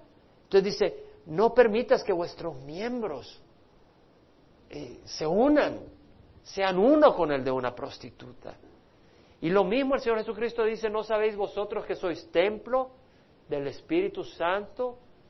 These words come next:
que está en vosotros, el cual tenéis de Dios y que no sois vuestro? Pues por precio habéis sido comprado, por lo tanto glorificad a Dios en vuestro cuerpo y en vuestro espíritu que son de Dios". Entonces, ¿qué somos nosotros?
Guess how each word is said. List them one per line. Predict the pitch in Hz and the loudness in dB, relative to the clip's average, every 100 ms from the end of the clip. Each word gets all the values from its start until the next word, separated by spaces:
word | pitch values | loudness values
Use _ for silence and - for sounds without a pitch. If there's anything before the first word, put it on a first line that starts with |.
| _ _ | _ _
que | 143 | -12
está | - 151 170 | -6 0 0
en | 190 | 0
vosotros, | 180 - 160 185 208 202 156 | -4 -2 0 0 0 -8 -8
el | |
cual | 135 156 143 | -2 -2 -2
tenéis | 135 135 170 165 | -6 -4 -6 -4
de | 147 | -6
Dios | 127 131 185 202 | -4 -2 -2 -4
y | 151 | -8
que | 143 | -8
no | 139 | -8
sois | 143 147 127 | -6 -8 -4
vuestro? | 131 175 - 220 - - - | -2 -2 2 0 0 -12 -6
Pues | 165 151 | -2 0
por | - 123 - | 0 -2 0
precio | 147 196 - 180 | 4 4 4 2
habéis | 170 165 | 2 -2
sido | 185 170 | -2 -4
comprado, | - 135 - 151 196 196 | -4 -6 0 2 2 0
por | 147 | -2
lo | 131 | -4
tanto | 123 156 170 180 | -2 -4 -2 -4
glorificad | 151 135 117 120 - 160 | -4 -4 -6 -14 -12 -6
a | 170 | -4
Dios | 131 151 190 190 - - - | -4 -4 -6 -6 -16 -20 -20
en | 143 | -16
vuestro | 135 120 135 127 | -14 -14 -16 -12
cuerpo | 143 165 185 156 | -6 -6 -6 -8
y | |
en | 139 | -8
vuestro | 127 - 117 | -12 -14 -18
espíritu | - 143 160 165 | -12 -12 -10 -12
que | 139 | -14
son | 131 139 | -12 -10
de | 135 | -10
Dios". | 123 143 196 - - - _ - | -8 -8 -8 -10 -20 -20 _ -10
Entonces, | 156 214 208 | -2 -2 0
¿qué | - 214 | 0 0
somos | 220 226 214 | 2 0 0
nosotros? | 208 - 226 214 127 - | -4 -2 -2 -2 -8 -10